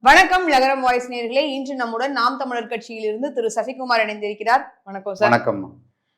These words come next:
Speaker 1: அஹ், ஐ பி எஸ் வருண்குமார் அவர்களிடம் சீமான் குறித்து கேட்டபோது, "மைக் புலிகேசிக்கெல்லாம் நாங்க பதில் சொல்லிட்டு இருக்க முடியாது" அப்படின்னு சொல்லியிருந்தாரு. சீமான் அவர்களும் அதற்கு, "இவர் என்ன மாவட்ட செயலாளரா? ஐ பி எஸ் தானே?" அப்படின்ற மாதிரி கேள்வி எழுப்பியிருந்தாங்க.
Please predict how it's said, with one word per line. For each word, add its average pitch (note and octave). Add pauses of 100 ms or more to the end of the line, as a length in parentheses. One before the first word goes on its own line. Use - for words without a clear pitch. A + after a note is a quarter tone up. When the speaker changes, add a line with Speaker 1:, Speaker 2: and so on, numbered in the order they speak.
(540)
Speaker 1:
அஹ், F3+ (120)
ஐ A#3
பி C4+
எஸ் B3
வருண்குமார் G3+
அவர்களிடம் F3+
சீமான் G3+
குறித்து F#3
கேட்டபோது, F3+
"மைக் G3+ (120)
புலிகேசிக்கெல்லாம் F#3
நாங்க F3
பதில் F#3
சொல்லிட்டு F3+
இருக்க D#3
முடியாது" E3+
அப்படின்னு F3
சொல்லியிருந்தாரு. F#3 (360)
சீமான் C#4
அவர்களும் A3+
அதற்கு, G3
"இவர் F#3+
என்ன G3
மாவட்ட G#3
செயலாளரா? F3 (260)
ஐ F#3+
பி G3+
எஸ் F#3+
தானே?" F3
அப்படின்ற E3+
மாதிரி F#3
கேள்வி F3
எழுப்பியிருந்தாங்க. F3+